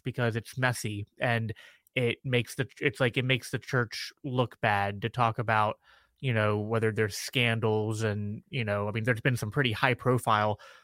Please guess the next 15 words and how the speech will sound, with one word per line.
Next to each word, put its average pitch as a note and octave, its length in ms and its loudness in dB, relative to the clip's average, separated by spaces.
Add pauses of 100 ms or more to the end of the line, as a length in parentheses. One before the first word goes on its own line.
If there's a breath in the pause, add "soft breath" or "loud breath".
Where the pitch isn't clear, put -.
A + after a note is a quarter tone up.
(160 loud breath)
scandals A#2+ 500 2
over A2+ 180 4
the G#2+ 80 2
past A2+ 420 0
year. A2+ 400 2
There A2+ 140 0
was, G#2+ 200 0
like, G#2+ 180 0 (120)
uh, G#2 400 0 (120)
was A2+ 180 -4
it G#2 100 -6
R-, A#2 200 -8
uh, G#2+ 180 -2 (380)
Ravi, A2+ 540 0
uh, G2+ 300 0